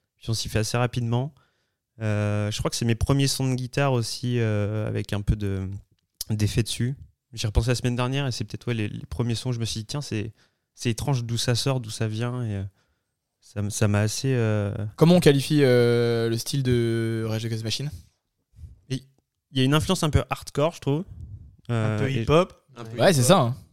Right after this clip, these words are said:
Speaker 1: Mais le hip-hop et le
Speaker 3: Bah, ils ont
Speaker 1: hardcore,
Speaker 3: créé
Speaker 1: euh,
Speaker 3: leur son, hein.
Speaker 2: Bah, c'est ça qui est, ouais.
Speaker 1: c'est compliqué. Mais je, je sais que le, le chanteur principal, du coup, Zach De La Rocha, euh, je me suis renseigné un peu avant, et, euh, il allait traîner dans des scènes hardcore, euh, avant de monter, euh,
Speaker 2: Ouais.
Speaker 3: Ah,
Speaker 1: Rage
Speaker 3: d'accord,
Speaker 1: Against the
Speaker 3: ok.
Speaker 1: Machine. Du coup, il y a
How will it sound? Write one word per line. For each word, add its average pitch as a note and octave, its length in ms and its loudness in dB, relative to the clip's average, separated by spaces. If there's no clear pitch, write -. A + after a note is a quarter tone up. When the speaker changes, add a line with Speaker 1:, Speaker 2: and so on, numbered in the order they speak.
Speaker 1:
Mais G#2+ 100 0
le A2 120 4
hip-hop A#2 360 2
et A#2 60 2
le A2 100 4
Speaker 3:
Bah, C#3+ 80 4
ils D#3+ 140 2
ont F3+ 40 2
Speaker 1:
hardcore, B2 120 2
Speaker 3:
créé G3+ 100 4
Speaker 1:
euh, G#3+ 40 4
Speaker 3:
leur G3+ 140 0
son, A3 220 -6
hein. G#3 180 -8
Speaker 2:
Bah, D#3 360 8
c'est D#3+ 100 4
ça F#3+ 140 2
qui E3 160 2
est, B2+ 1040 4
ouais. C3 200 0
Speaker 1:
c'est - 260 -14
compliqué. - 320 -6
Mais C3 100 8
je, B2 140 6
je C3 160 4
sais F3+ 180 2
que A2 520 2
le, A2+ 180 -4
le G#2+ 140 0
chanteur G#2+ 280 0
principal, A2 340 -2
du G#2 80 -8
coup, A2+ 140 -4
Zach G#2+ 160 -2
De G#2+ 100 0
La G#2+ 100 0
Rocha, A2 420 0
euh, G#2+ 160 2
je G#2 80 0
me A2 60 2
suis G#2 160 0
renseigné G#2+ 300 -2
un G#2+ 100 0
peu A2 140 2
avant, B2+ 320 2
et, G#2+ 260 0
euh, G#2 460 -2
il A2+ 240 -2
allait B2+ 160 0
traîner C3 320 0
dans A#2 160 0
des G#2+ 80 -2
scènes A#2 240 0
hardcore, A#2+ 460 -4
euh, G2+ 180 -4
avant A2+ 240 0
de A#2 60 -2
monter, A2 380 0
euh, G2+ 80 0
Speaker 2:
Ouais. C3+ 120 0
Speaker 3:
Ah, - 60 -4
Speaker 1:
Rage A2+ 100 2
Speaker 3:
d'accord, A2 240 2
Speaker 1:
Against G#2+ 80 0
the A2 60 2
Speaker 3:
ok. G#2+ 40 2
Speaker 1:
Machine. A#2 320 2
Du G#2+ 80 -2
coup, - 160 -2
il G#2+ 80 0
y G2+ 60 0
a F#2+ 160 -2